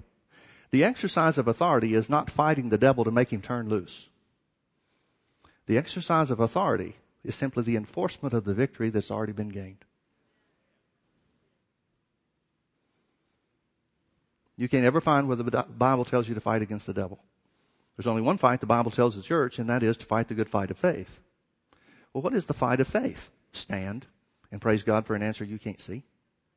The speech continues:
But see, there's a, there's a real fine line here. There's a, it's real easy to see the devil as your enemy and to be mad at him and be angry with him and try to fight him with the force of the flesh.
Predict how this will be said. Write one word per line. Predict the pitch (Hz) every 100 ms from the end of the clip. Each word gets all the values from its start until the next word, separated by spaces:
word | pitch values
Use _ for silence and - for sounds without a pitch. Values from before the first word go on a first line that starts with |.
| _ _ _ _ _ _ _ _ _ _ _ _ _ _ _ _ _ - -
But | 147
see, | 214
there's | 170 131
a, | 131
there's | 123 135 123
a |
real | 120 170 247 233
fine | - 226 214
line | 190 170 143
here. | 107 90 - _ _ _ _ _ _ _ -
There's | 139 123
a, | 127
it's | 127 127
real | 123 165 233 220
easy | 180 107 - 107 - _ _ _ _
to | 135
see | - 180
the | 127
devil | 113 180 175
as | 160
your | 143
enemy | 147 156 160
and | 147
to | 110
be | 107
mad | 101 135 165 160
at | 160
him | 160
and | 123
be | 107 113
angry | 143 139 139
with | 143
him | 131
and | 107
try | 151
to | 139
fight | - 165 165
him | 160
with | 143 123
the |
force | 120 139 139 -
of |
the | 110
flesh. | - 110 - - -